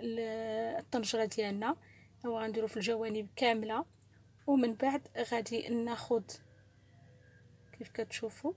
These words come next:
غادي نديرو هذا كيدير لنا واحد التغميره زوينه، ما كيجيش ميها. كنعرفوا حتى الفلفله راه كتطلق الماء، ولكن بهذا ال-،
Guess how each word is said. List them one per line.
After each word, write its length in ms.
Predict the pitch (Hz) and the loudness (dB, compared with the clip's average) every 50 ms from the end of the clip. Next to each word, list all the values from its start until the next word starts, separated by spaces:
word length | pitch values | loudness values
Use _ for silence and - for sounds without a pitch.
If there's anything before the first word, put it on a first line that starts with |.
| - - - | -6 -6 -6
غادي 200 | 233 220 233 226 | -4 -2 -2 -2
نديرو 320 | 220 208 226 220 226 269 | -2 0 2 2 2 2
هذا 220 | 262 240 254 208 233 | 2 0 0 -2 -2
كيدير 320 | - - - 196 240 220 | -2 -4 -4 -2 -2 0
لنا 160 | 233 226 233 | 0 0 -2
واحد 240 | 240 233 - - 247 | -2 -2 -2 -4 -4
التغميره 460 | - - 233 226 226 226 233 226 226 | -4 -4 -2 -2 0 0 2 2 2
زوينه، 600 | 220 196 - - 220 247 247 247 247 233 240 247 262 | 2 0 -2 -2 0 2 2 2 0 0 0 0 2
ما 100 | 247 247 | 2 0
كيجيش 640 | 240 - - 240 233 226 214 202 277 277 - - 262 | 0 -2 -2 -2 -2 -4 -2 -2 0 0 0 2 2
ميها. 580 | 240 233 233 247 220 220 233 208 233 262 - - - - - - - - - - | 2 2 2 2 2 2 2 2 2 2 2 0 -4 -16 -18 -18 -18 -18 -6 0
كنعرفوا 360 | - 240 214 247 262 - 269 | 2 4 4 4 4 2 0
حتى 220 | 240 - - - 247 | -2 -2 -2 -2 -2
الفلفله 380 | 220 - 240 214 - 226 208 | -2 -2 -6 2 6 6 6
راه 60 | 214 | 6
كتطلق 520 | 220 - - - - - - 233 - - 240 | 6 2 -4 -4 -4 -4 -4 -4 -2 0 0
الماء، 280 | 226 214 214 233 262 | 0 0 0 2 2
ولكن 500 | 285 269 240 233 226 - - 240 226 214 | 2 4 2 0 -2 -2 -2 -2 -2 -2
بهذا 380 | 202 226 220 220 233 220 - 226 | -2 0 0 0 0 0 0 -2
ال-، 140 | 220 214 | 0 0